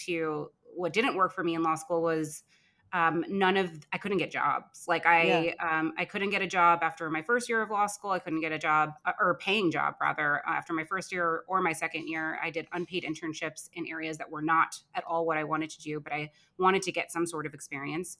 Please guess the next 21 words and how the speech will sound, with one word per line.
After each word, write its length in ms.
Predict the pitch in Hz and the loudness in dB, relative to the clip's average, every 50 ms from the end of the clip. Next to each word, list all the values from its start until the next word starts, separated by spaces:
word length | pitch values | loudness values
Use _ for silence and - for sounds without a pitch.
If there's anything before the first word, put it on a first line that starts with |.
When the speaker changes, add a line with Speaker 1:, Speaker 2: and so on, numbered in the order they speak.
| _ _ _ | _ _ _
Speaker 2:
Yeah. 240 | 185 180 165 151 - | -6 -6 -6 -6 -8
Speaker 1:
So 180 | - - 190 175 | -10 -6 -4 -2
I 100 | 170 170 | -2 0
did 160 | 175 185 - 175 | -2 -2 -2 -2
unpaid 300 | 190 196 190 - 202 - | -2 -4 -2 -4 -4 -4
internships 600 | 147 170 165 160 160 156 - 170 156 160 - - | -4 -4 -4 -4 -6 -6 -4 -6 -6 -6 -8 -10
for 120 | - 185 170 | -8 -8 -6
both 220 | 156 160 160 160 | -6 -6 -8 -8
of 80 | 165 - | -8 -8
those 220 | 156 156 147 - | -8 -8 -8 -6
years, 460 | 156 160 156 156 156 156 151 - - - - | -6 -6 -4 -4 -6 -6 -8 -8 -12 -6 -2
um, 300 | 180 165 160 156 156 - | 0 0 2 0 0 -2
including 600 | 165 165 - - 180 165 160 160 156 151 151 156 _ _ _ _ _ _ - | -4 -6 -4 -4 -2 0 0 0 0 -2 -4 -8 _ _ _ _ _ _ -8
a 80 | 175 | -8
full 200 | 151 - - 226 | -4 0 0 0
in-, 120 | 208 196 185 - - - | 2 0 -2 -4 -8 -6
internship 480 | 185 175 - - 180 - - 190 175 170 175 - | -6 -6 -6 -6 -8 -6 -2 -2 -2 -2 -4 -8
in 60 | - 175 | -6 -4
my 140 | 156 147 | -4 -4
third 320 | 147 - - 226 220 214 175 | -6 -4 -2 0 0 0 0
year, 340 | 175 165 151 147 151 151 | 0 0 0 0 -2 -4